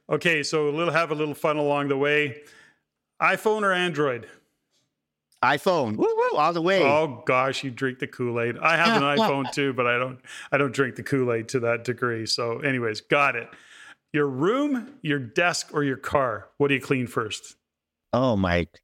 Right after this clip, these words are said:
Speaker 2: my desk. <laughs>
Speaker 1: You like a clean desk? That's a sign of
Speaker 2: Yeah.
Speaker 1: a sick mind, Daniel. That's all I got to say
Speaker 2: Yeah.
Speaker 1: about that. <laughs> That's fun.
Speaker 2: <laughs> It's, it's pretty, it's pretty clean right now. I like, even though it,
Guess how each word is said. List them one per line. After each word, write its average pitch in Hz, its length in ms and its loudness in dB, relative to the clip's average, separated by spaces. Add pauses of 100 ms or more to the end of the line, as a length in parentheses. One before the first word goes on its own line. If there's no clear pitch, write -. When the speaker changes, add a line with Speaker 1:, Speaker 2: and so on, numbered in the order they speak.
(140)
Speaker 2:
my 92 220 4
desk. 95 560 0
<laughs> - 240 -16
Speaker 1:
You 135 100 4
like 196 160 0
a - 100 0
clean 233 340 0
desk? 247 340 -4 (300)
That's - 140 -4
a - 40 -4
sign 160 300 2
of 160 60 2
Speaker 2:
Yeah. 107 120 4
Speaker 1:
a - 60 2
sick - 440 -4
mind, 143 340 -2
Daniel. 123 380 -2
That's 123 200 -2
all 123 120 0
I 120 60 -2
got 120 160 0
to 120 120 4
say 143 240 4
Speaker 2:
Yeah. 123 60 2
Speaker 1:
about 135 340 0
that. - 280 0 (800)
<laughs> - 20 -20
That's - 200 0
fun. 131 200 0 (200)
Speaker 2:
<laughs> - 200 -12
It's, 170 180 -2
it's 180 140 0
pretty, 233 300 2
it's 151 140 -2
pretty 202 240 0
clean 185 220 0
right 139 140 2
now. 123 80 2
I 123 80 2
like, 135 240 0
even 160 240 2
though 160 140 2
it, 143 100 0